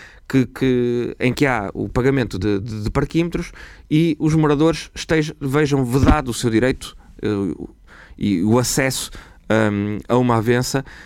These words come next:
eh, porque na sua globalidade, no, no, no Concelho de Braga, a percentagem de avanças foi atingida porque há, por exemplo, uma procura excessiva noutra área da cidade. Eh, isto não faz, eh, não faz qualquer sentido, assim como não faz qualquer sentido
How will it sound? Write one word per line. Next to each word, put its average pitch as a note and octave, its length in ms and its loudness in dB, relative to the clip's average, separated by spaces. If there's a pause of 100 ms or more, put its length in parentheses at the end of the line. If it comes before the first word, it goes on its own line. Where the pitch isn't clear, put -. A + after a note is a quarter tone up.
(180)
eh, A2+ 300 4
porque C#3+ 440 2 (100)
na C3 200 4
sua C#3+ 260 4
globalidade, A#2+ 840 2
no, B2 340 2
no, A2+ 360 0
no A2 120 0
Concelho A2+ 540 0
de A#2+ 80 -8
Braga, B2 400 -2 (400)
a C#3+ 100 2
percentagem B2 540 0
de B2+ 80 2
avanças B2+ 380 0
foi C3+ 140 0
atingida D3 420 2
porque A#2+ 240 -4
há, B2 180 -2 (160)
por G#2 140 0
exemplo, A2 500 0
uma G2+ 260 0
procura A#2+ 560 0 (220)
excessiva B2+ 680 2 (180)
noutra A#2+ 340 0
área A#2 200 0
da G#2 100 -2
cidade. D#2+ 380 -8 (640)
Eh, C#3 140 4
isto E3+ 240 2
não C#3 80 2
faz, A2 460 -2
eh, F#2+ 200 -2
não A2 80 2
faz G#2+ 200 -2
qualquer G2 280 -2
sentido, G2+ 460 -2 (300)
assim D3 300 2
como D#3 180 0
não D#3 100 2
faz C#3+ 200 0
qualquer C#3+ 340 -2
sentido A2+ 520 -2